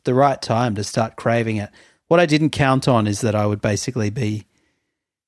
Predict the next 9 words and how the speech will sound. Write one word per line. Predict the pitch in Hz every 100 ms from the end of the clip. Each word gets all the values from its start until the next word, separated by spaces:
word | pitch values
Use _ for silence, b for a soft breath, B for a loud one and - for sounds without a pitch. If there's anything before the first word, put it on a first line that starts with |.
| -
taking | 127 110 127 110
a |
break | 101 113 117
from | - 110
work | 107 107 110 -
at | -
this | 131 -
time | - 117 107 107 -
and | 110 107 107 110 -